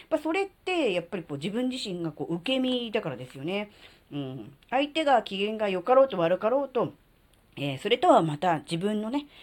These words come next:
えー、状態は別なので、別人格なので、きっちり線引きをして、うん、なんだろうな。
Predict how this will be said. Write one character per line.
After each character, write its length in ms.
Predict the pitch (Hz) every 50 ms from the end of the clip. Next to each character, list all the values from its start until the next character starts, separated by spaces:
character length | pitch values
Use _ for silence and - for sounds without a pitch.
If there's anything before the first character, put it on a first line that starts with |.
| - _ -
え 260 | 170 156 147 147 143 -
ー、 40 | 156
状 140 | 170 165
態 160 | 160 - 151 139
は 140 | 135 127 - _ _ -
別 280 | 196 214 208 302 294
な 120 | 302 320 320
の 120 | 269 185
で、 80 | 151 151
別 300 | 147 151 160 165 208 240
人 180 | 240 311 311 294
格 220 | 220 175 - 151
な 80 | 147 139
の 80 | 127
で、 160 | 135 156 147 - - - - - _ - -
き 80 | -
っ 20 | -
ち 100 | - 240
り 80 | 185
線 220 | - 180 175 170 165
引 100 | 180 175
き 140 | 175 202 202
を 60 | 196
し 100 | 196 -
て、 220 | - 285 269 262 262 - - - -
う 60 | 165
ん、 760 | 160 160 147 143 139 135 135 135 127 131 120 110 113 - 85 123
な 80 | 147 143
ん 60 | 135
だ 80 | 131
ろ 80 | 127 127
う 20 |
な。 160 | 131 127 131